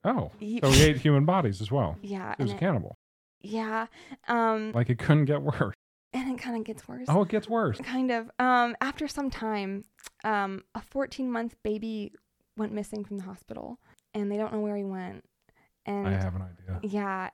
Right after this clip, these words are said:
Speaker 2: and that's kinda what everybody thought. So, um, the doctors,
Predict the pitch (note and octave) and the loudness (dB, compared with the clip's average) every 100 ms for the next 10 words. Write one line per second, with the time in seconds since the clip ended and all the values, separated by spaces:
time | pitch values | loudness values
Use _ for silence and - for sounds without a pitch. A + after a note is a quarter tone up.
0 | _ - A3 - B3+ A3+ G3+ F#3+ F3+ F3 | _ -6 -6 -6 -4 -4 -4 -6 -8 -10
1 | - - F3+ - _ _ _ _ - G#3 | -10 -12 -10 -14 _ _ _ _ -8 -4
2 | G3 F#3+ - - F#3 F3+ F3 F3+ _ G#3+ | -4 -6 -8 -8 -8 -8 -10 -12 _ -10
3 | G3 F#3+ F#3+ G3+ F#3+ F3+ | -8 -10 -10 -8 -8 -10